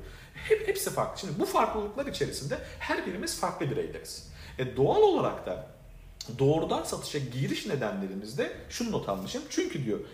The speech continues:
yaşamsal farklılıklarımızdan kaynaklı eksikliklerimiz farklı. Eksikliklerimiz farklıysa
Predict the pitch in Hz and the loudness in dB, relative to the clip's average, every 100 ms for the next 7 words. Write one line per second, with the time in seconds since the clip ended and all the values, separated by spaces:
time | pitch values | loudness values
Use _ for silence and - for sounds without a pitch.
0 | - 131 165 214 208 196 320 349 - 165 | -2 6 6 8 4 4 0 0 2 2
1 | 156 180 165 180 175 180 175 262 311 - | 2 0 -2 -2 -4 -4 -2 -2 -2 0
2 | 135 107 92 - 208 - - - - - | 0 2 -4 0 0 0 -4 -14 -20 -4
3 | 170 165 - - 190 185 175 160 160 262 | 0 2 2 0 -4 -2 2 2 2 0
4 | - - - - - - - - - - | -2 -4 -8 -16 -20 -20 -20 -20 -20 -20
5 | - - - 95 - 156 131 - - - | -20 -18 -8 -6 -4 -2 -2 -6 -16 -20
6 | - - - - - - 131 127 - 139 | -20 -20 -20 -20 -20 -4 -2 0 0 -2
7 | 156 165 165 226 - 160 147 - 359 - | -4 -2 -2 -2 0 0 0 0 2 4
8 | 240 - - | 2 -2 -10